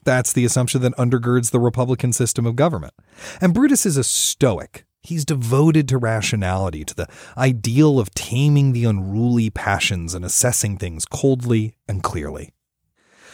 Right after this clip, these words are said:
He might remind you of Barack Obama, devoted to deliberation, compromise, the assumption of good faith on all sides, and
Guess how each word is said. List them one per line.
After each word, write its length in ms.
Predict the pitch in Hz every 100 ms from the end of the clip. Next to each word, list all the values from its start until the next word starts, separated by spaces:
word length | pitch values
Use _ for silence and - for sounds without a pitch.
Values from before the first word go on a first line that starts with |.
| -
He 140 | -
might 260 | 220 277 269 -
remind 340 | 202 185 180
you 160 | 190 190
of 200 | 175 165
Barack 320 | 175 180 165
Obama, 500 | 170 156 156 135 - _ _
devoted 420 | 123 107 110 110
to 100 | 107
deliberation, 960 | 113 110 107 104 127 151 - 151 143 139
compromise, 880 | - 147 147 151 135 131 123 123 -
the 100 | 98
assumption 380 | - 107 -
of 80 | 98
good 180 | 104 95
faith 380 | - 104 95 -
on 100 | 92
all 140 | 85
sides, 600 | - 151 147 135 127 113
and 180 | 104 98